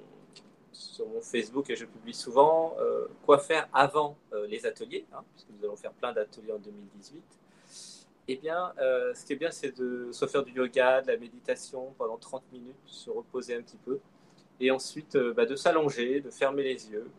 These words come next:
et de se connecter à la voix. Voilà. Pour, euh, pour ceux qui peuvent maintenant, euh, s'allonger, fermer les yeux, c'est mieux, euh,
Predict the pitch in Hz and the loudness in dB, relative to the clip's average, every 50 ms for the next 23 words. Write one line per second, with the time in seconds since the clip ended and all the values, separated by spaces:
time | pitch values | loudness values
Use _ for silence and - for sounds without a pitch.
0 | - _ - 135 139 143 139 135 127 - - 127 120 - 123 120 117 113 - - | -20 _ -8 -4 -4 -4 -4 -6 -12 -12 -10 -10 -8 -6 -4 -2 -2 -4 -2 2
1 | 131 123 - 104 101 - - 87 82 - - - - - - - 95 87 87 - | 4 4 6 6 2 2 0 -2 -4 -4 -6 -20 -20 -16 -6 -2 -2 -2 -2 -4
2 | - - - - - - - - - - - - 107 101 98 101 101 95 95 92 | -10 -20 -20 -20 -20 -20 -20 -20 -20 -20 -14 -10 -10 -8 -4 -4 -4 -2 -2 -4
3 | 98 98 98 - - 107 - - 127 - - 120 - 120 113 104 - 110 107 107 | -4 -6 -10 -6 -8 -8 -4 -4 -6 -6 -6 -6 4 4 4 4 4 2 0 0
4 | - - 117 113 110 110 110 107 104 101 95 95 95 98 98 95 98 101 98 98 | 0 -2 -2 0 2 2 2 2 2 0 0 -2 -4 -6 -8 -10 -14 -16 -18 -18
5 | 101 - - - - 110 107 107 107 107 117 113 - - 117 107 104 104 101 104 | -18 -20 -16 -6 0 2 2 2 2 -2 -2 -6 0 2 2 4 4 2 0 -2
6 | 98 104 117 123 - - - 107 104 104 104 120 147 185 - - - - - - | -6 -6 -12 -14 -12 -12 -10 -10 -8 -6 -4 -4 -4 -4 -6 -16 -20 -20 -18 -18
7 | - - - - - - - - - - 110 107 101 | -18 -18 -18 -20 -20 -20 -20 -20 -14 -10 -10 -10 -10